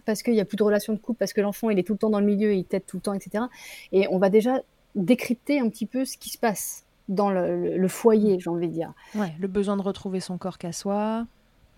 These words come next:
Speaker 1: Exactement. Et ensuite, l'enfant, encore une fois, il va s'adapter. Donc, euh, c'est pas l'enfant qui va décider. L'enfant, il a des besoins et les mamans, elles vont savoir le dire. « Ah bah, la tétée de deux heures du matin, il tète, là, il tète vingt minutes, c'est vraiment très efficace. » Ou la tétée de cinq heures, et cetera. Ça, là,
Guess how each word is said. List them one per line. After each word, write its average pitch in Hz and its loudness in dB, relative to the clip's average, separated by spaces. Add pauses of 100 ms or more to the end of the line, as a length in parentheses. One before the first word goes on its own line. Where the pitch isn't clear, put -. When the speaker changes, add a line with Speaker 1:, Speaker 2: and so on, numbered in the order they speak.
(260)
Speaker 1:
Exactement. 247 2
Et 233 6
ensuite, 214 -4
l'enfant, 262 -4
encore 196 -6
une 190 -4
fois, - -8
il 202 -2
va 185 -2
s'adapter. 190 -4
Donc, 185 -6
euh, 185 -4
c'est - -2
pas 269 -2
l'enfant 247 0
qui 240 -2
va 190 2
décider. 196 0 (340)
L'enfant, 208 0
il 285 4
a 208 4
des 196 4
besoins 190 2
et 202 -2
les 196 2
mamans, 190 2
elles 180 -2
vont 180 -8
savoir 180 -2
le 175 0
dire. « 175 0
Ah 190 0
bah, 180 6
la 180 4
tétée 190 -2
de 175 2
deux 190 4
heures 190 -2
du 190 -4
matin, 196 -2
il 170 0
tète, 208 -2
là, 196 0
il 180 -2
tète 175 -2
vingt 190 2
minutes, 202 2
c'est 180 -2
vraiment 185 -2
très 175 -4
efficace. » 202 -4
Ou - -2
la 180 0
tétée 175 -4
de - -20
cinq 175 -8
heures, 190 -2
et 170 -4
cetera. 190 -6 (360)
Ça, - 0
là, 233 2